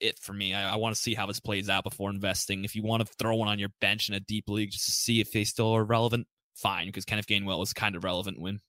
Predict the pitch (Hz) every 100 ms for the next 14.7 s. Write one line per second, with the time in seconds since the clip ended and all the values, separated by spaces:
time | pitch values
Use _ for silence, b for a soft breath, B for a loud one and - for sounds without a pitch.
0 | - 104 90 85 - - 80 85 - 90
1 | 101 101 104 95 95 92 - - 101 92
2 | - 101 95 101 95 113 170 160 107 107
3 | b b b b b _ 147 - 123 113
4 | 107 104 - - 95 82 - 82 - -
5 | 87 78 69 95 - _ _ _ _ -
6 | _ 139 139 135 131 - 123 - - -
7 | 107 104 98 b b b b b 101 113
8 | 104 101 - 107 110 113 120 - 95 104
9 | 101 - 110 - 170 131 123 120 - 113
10 | 107 104 - 107 101 101 95 95 - _
11 | _ _ _ _ - 143 120 107 107 107
12 | 104 117 113 117 117 110 110 117 107 98
13 | 104 113 127 131 131 120 - 113 110 113
14 | 107 113 113 107 101 104 101